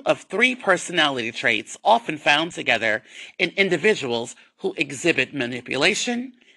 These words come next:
callousness, and a lack of empathy or sympathy. While all three traits are frequently encountered in one individual, they can also exist independently of one another.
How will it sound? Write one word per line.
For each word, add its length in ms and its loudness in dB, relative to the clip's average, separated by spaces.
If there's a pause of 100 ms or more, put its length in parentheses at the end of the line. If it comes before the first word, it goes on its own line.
(200)
callousness, 880 0 (500)
and 160 2
a 60 4
lack 380 2
of 160 -10
empathy 460 -4
or 180 -4
sympathy. 760 -6 (2500)
While 380 4
all 240 6
three 260 -4
traits 580 -2 (300)
are 120 6
frequently 720 -2
encountered 680 0 (280)
in 280 -2
one 200 2
individual, 840 -4 (260)
they 200 0
can 160 -4
also 480 0
exist 640 -2
independently 920 -4 (320)
of 220 4
one 180 -2
another. 540 -6